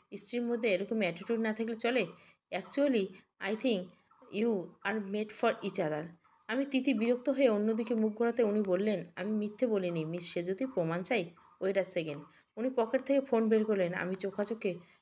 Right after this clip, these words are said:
চাইলাম। উনি অভ্র ভাইয়ের নাম্বার ডায়াল করে লাউডে দিলেন। রিং হচ্ছিল, দুবারের মাথায় রিসিভ করলেন ভাইয়া। কিছু বলার আগে রুদ্র গম্ভীর গলায় বললেন,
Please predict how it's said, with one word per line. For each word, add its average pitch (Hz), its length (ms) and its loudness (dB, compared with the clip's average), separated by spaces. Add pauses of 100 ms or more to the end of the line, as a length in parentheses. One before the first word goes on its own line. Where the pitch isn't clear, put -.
চাইলাম। 170 460 -4
উনি 233 200 0
অভ্র 202 280 2
ভাইয়ের 247 220 2
নাম্বার 226 300 0
ডায়াল 185 240 4
করে 180 340 0 (280)
লাউডে 180 340 0
দিলেন। 165 280 -4
রিং 226 200 -2
হচ্ছিল, 247 340 -2
দুবারের 202 380 0
মাথায় 226 240 -2
রিসিভ 185 340 -6
করলেন 202 360 0 (340)
ভাইয়া। 165 280 -2 (580)
কিছু 254 200 -4
বলার 240 260 2
আগে 262 180 2
রুদ্র 226 300 -2
গম্ভীর 214 360 0
গলায় 240 200 2
বললেন, 208 400 -2